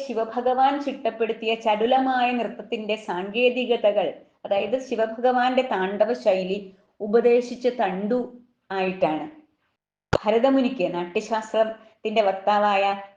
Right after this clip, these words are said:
ഭരതമുനിക്ക്, ഉപജ്ഞാതാവായ ഭരതമുനിക്ക് താണ്ഡവ നൃത്ത ശൈലി ഉപദേശിച്ച തണ്ടു, തണ്ടുവാണത്രേ.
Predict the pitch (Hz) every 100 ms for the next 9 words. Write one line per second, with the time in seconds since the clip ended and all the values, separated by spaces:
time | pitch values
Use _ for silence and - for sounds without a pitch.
0 | - 196 208 247 269 214 185 180 180 190
1 | 233 233 226 214 202 185 185 190 190 240
2 | 226 190 - 175 175 _ _ - 202 202
3 | 220 254 233 226 220 220 - 208 208 180
4 | 180 196 190 - 185 160 175 196 - -
5 | _ _ - 202 226 233 165 156 147